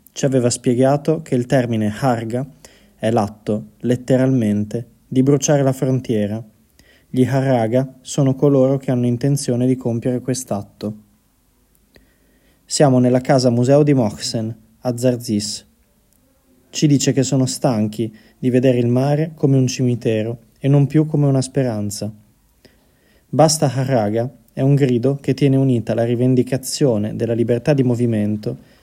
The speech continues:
ma anche della possibilità di restare, avendo una buona vita.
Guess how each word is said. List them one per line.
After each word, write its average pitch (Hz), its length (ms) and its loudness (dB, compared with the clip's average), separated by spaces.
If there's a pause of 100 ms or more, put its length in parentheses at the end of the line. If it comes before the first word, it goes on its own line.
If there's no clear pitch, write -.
(280)
ma 147 180 2
anche 123 260 0
della 123 200 4
possibilità 135 640 0
di 147 120 2
restare, 113 640 -2 (540)
avendo 131 500 2
una 143 160 2
buona 120 300 2
vita. 107 380 -4